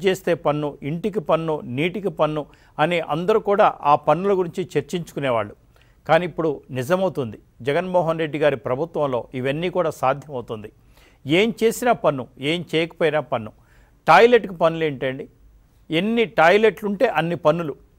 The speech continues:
ఇంకా నయం, ఎంతమంది టాయిలెట్కి ఎన్నిసార్లు వేస్తే, వెళ్తే అంత పన్ను అనలేదు. గడుపుకు గ-, గడపకు పసుపు రాసుకుంటే పన్ను అనలేదు. లేడీస్ చీరలు కట్టుకుంటే పన్నులు అనలేదు. జెంట్స్ ప్యాంట్లు షర్ట్లు వేసుకుంటే పన్ను అనలేదు.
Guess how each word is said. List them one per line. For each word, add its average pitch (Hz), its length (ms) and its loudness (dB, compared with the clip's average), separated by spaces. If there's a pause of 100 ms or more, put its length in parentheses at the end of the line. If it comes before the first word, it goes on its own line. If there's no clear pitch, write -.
(160)
ఇంకా 160 260 2
నయం, 170 300 0 (400)
ఎంతమంది 202 580 2
టాయిలెట్కి 170 520 4
ఎన్నిసార్లు 175 520 2
వేస్తే, - 300 -8
వెళ్తే 160 340 0 (400)
అంత 156 200 0 (140)
పన్ను 160 240 2
అనలేదు. 143 340 -2 (800)
గడుపుకు 196 420 4 (440)
గ-, 160 160 6 (120)
గడపకు 185 360 2
పసుపు 156 340 2
రాసుకుంటే 185 480 2 (140)
పన్ను 151 200 2
అనలేదు. 139 340 -2 (640)
లేడీస్ 185 440 4
చీరలు 196 360 2
కట్టుకుంటే 196 440 2
పన్నులు 165 340 0
అనలేదు. 135 320 0 (540)
జెంట్స్ 190 340 0 (140)
ప్యాంట్లు 185 440 4
షర్ట్లు 175 340 -2
వేసుకుంటే 180 400 -2
పన్ను 160 320 0
అనలేదు. 139 320 -2